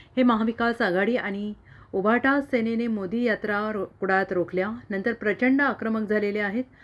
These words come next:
आज महाविकास आघाडी आणि उभाटा सेनेच्या कार्यकर्त्यांनी मोदी यात्रा कुडाळ नगरपंचायतीजवळ संध्याकाळी रोखण्याचा प्रयत्न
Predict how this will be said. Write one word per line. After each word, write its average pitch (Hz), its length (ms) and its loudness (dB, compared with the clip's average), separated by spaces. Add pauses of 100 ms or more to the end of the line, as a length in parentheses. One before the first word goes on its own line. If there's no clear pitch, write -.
(280)
आज 247 180 4
महाविकास 240 560 2
आघाडी 208 340 2
आणि 208 200 -2
उभाटा 208 420 -2
सेनेच्या 202 380 -4
कार्यकर्त्यांनी 208 680 -2
मोदी 208 320 0
यात्रा 214 400 -2
कुडाळ 196 280 -2
नगरपंचायतीजवळ 185 1000 -2
संध्याकाळी 180 560 -2
रोखण्याचा 180 420 -2
प्रयत्न 202 340 -4